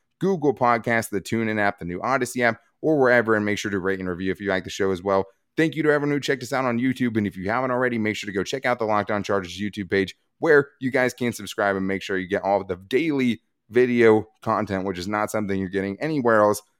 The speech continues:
daily video content on the Chargers. I don't know how you can't be stoked on that, besides our faces, which we're working on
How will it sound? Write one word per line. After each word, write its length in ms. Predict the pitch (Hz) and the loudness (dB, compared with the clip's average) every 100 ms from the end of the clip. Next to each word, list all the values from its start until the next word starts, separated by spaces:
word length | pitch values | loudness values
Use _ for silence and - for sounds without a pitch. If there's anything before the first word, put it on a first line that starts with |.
| _ - | _ -2
daily 320 | 151 147 127 | 2 4 4
video 320 | 110 107 104 | 2 4 2
content 380 | 92 95 92 92 | 2 -2 -2 -2
on 140 | 90 | -2
the 60 | 90 | -4
Chargers. 420 | 92 87 82 80 | -2 -2 -2 -4
I 80 | 92 | -2
don't 120 | 104 | -2
know 200 | 104 98 - _ _ | -2 -4 -6 _ _
how 100 | 127 | 0
you 180 | 127 127 | 0 0
can't 280 | - 117 107 | -2 -2 -2
be 80 | 110 | -4
stoked 380 | - 104 95 | 0 0 0
on 200 | 92 92 | -2 -2
that, 220 | 92 90 87 | -2 -4 -4
besides 300 | 113 107 98 | -2 0 0
our 80 | |
faces, 440 | 92 98 92 95 87 | 0 -2 -2 -8 -8
which 200 | 98 92 | -8 -6
we're 120 | 95 | -8
working 420 | 90 113 101 101 | -2 0 0 -2
on 200 | 92 90 | -6 -6